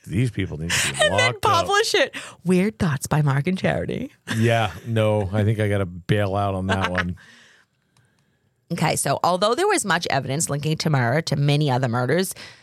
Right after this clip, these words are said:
Speaker 2: due to the writings in her diary, um, you know, there was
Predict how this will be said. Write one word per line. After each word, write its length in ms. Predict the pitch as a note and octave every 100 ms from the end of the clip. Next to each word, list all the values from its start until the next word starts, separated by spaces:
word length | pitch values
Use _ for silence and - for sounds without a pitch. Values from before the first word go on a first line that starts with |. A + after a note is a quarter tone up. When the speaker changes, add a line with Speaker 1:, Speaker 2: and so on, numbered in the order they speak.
| _
Speaker 2:
due 140 | G3 G3+
to 120 | B3
the 120 | A#3
writings 340 | E3+ E3 F3
in 80 | E3
her 100 | E3
diary, 680 | D#3 A#2+ C#3 C3 C3 A#2+ C#3+ - - _
um, 440 | E3+ D#3 C#3 C3+ - - _ _ _ _ _ _ _ _
you 120 | G3+
know, 100 | F#3
there 160 | D3+ D#3
was 260 | D#3+ -